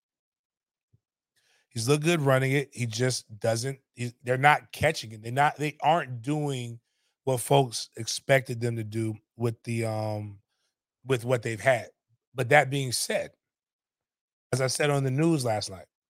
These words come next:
the Jags are five and two. The Jags are five and two. Should be six and one 'cause they had a very winnable g-, the only game they, they absolutely got crushed was by the Texans.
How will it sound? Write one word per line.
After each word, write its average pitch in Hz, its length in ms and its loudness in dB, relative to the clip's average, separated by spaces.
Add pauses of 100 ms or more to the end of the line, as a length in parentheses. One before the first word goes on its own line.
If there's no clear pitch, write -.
(1500)
the 135 60 -10
Jags 147 380 8
are 127 60 -2
five 151 420 10
and 147 140 -2
two. 113 380 -6 (2750)
The 113 60 -8
Jags 139 300 6
are 120 40 -4
five 135 340 6
and 165 120 -4
two. 107 260 -10 (1200)
Should 185 320 0
be 151 100 0
six - 380 -4
and 123 180 -4
one 117 300 0 (280)
'cause 120 100 -4
they 131 120 6
had 127 140 8
a 120 40 -2
very 131 260 2
winnable 131 460 0
g-, 113 80 -12
the 127 100 0
only 135 220 2
game 143 240 2
they, 127 240 -4 (520)
they 120 140 -8
absolutely 139 440 4
got 127 200 4
crushed 131 300 0
was 117 80 -8
by 113 160 0
the 120 80 -2
Texans. 117 560 -8